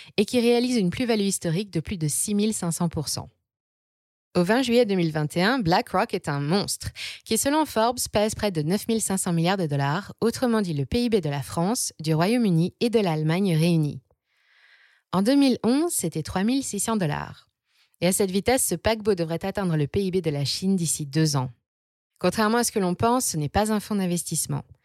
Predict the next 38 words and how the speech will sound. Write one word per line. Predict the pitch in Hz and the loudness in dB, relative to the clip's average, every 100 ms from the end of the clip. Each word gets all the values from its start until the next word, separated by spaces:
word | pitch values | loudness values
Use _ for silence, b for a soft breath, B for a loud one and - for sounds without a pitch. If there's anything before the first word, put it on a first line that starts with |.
| B B B 170 | B B B 0
BlackRock | 240 - 240 240 | 0 2 0 0
est | 208 | -2
un | 165 | -4
conseiller, | - 247 - 175 143 156 - | 0 -2 0 0 0 -2 0
un | 185 | 0
spécialiste | - 254 - 220 247 - | 2 0 2 0 0 -4
de | 160 | -2
l'asset | 147 151 190 208 190 | 0 0 0 -4 -2
management, | 160 160 185 202 233 | 0 0 0 0 -2
c'est-à-dire | - 190 147 147 156 - | -2 -4 -4 -2 -2 -2
un | 180 202 | 0 0
gérant | 196 208 202 | 2 2 2
de | 185 | 0
fortune, | - 151 - 196 202 220 B B B B | -2 -8 -6 -4 -4 -4 B B B B
qui | 214 | -6
guide | 202 302 | -2 -2
ses | - 208 | 0 -2
clients | 220 226 | -2 0
dans | 233 | 0
leurs | 180 160 | 0 0
investissements, | 190 202 - 151 - 165 220 b b b - | 0 -2 -4 -8 -4 -4 -4 b b b -4
je | 214 | 0
cite, « | 294 - 262 - B B B - | 0 0 -4 -8 B B B -2
en | 214 | 0
respectant | 269 - 196 - 294 | 0 -2 -4 -2 -2
leurs | 233 185 | 0 0
intérêts | 170 170 165 226 | -2 -2 0 0
avant | 202 175 | 0 -2
tout ». | - 139 _ _ - _ _ _ _ _ | -4 -14 _ _ -20 _ _ _ _ _
Elle | 165 165 | -2 0
collecte | 196 220 - | 2 2 0
leur | 185 160 | 0 2
argent | 151 151 190 | 2 2 0
puis | 254 190 | 0 0
l'investit | 165 156 160 233 | 0 2 0 -2
sur | - 160 | -2 -2
différents | 156 170 165 | -2 -2 0
supports, | - 170 156 165 240 | 0 -2 -2 -2 -2